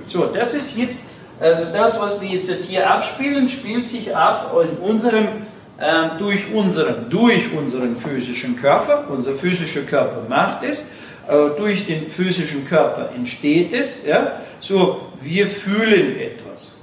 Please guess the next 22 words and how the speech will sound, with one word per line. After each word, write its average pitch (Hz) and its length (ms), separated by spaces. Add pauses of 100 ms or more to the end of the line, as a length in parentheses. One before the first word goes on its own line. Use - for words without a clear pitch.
(960)
Wir 160 180
haben 202 280
Gefühle. 175 600 (2250)
Das 147 160
ist 147 40
nachvollziehbar. 180 520 (600)
Dass 147 200
wir 180 100
jetzt 202 200
also 160 380
unterscheiden 214 680
können, 208 260 (320)
was 170 240
ist 208 200
Empfinden, 240 800
wann, 185 340
wo 190 140
gehört 190 380
das 170 160
Empfinden 175 540
hin, 170 260 (360)
ja? 170 360